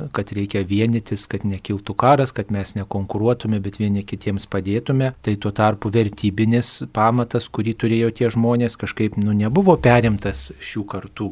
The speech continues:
Tai kaip reikėtų, na, laikytis, kad, kad štai, na,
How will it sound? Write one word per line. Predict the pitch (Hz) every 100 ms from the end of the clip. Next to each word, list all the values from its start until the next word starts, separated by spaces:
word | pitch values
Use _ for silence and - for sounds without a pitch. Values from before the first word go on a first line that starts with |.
| -
Tai | 110 101
kaip | - 127 131 -
reikėtų, | 113 110 110 120 - 110 107 117 107 123 113 110
na, | 110 107 110
laikytis, | 123 104 104 - 131 143 131
kad, | - 127 - 120
kad | 117 107
štai, | - 113 110 107 110
na, | 104 107 101 104 104 107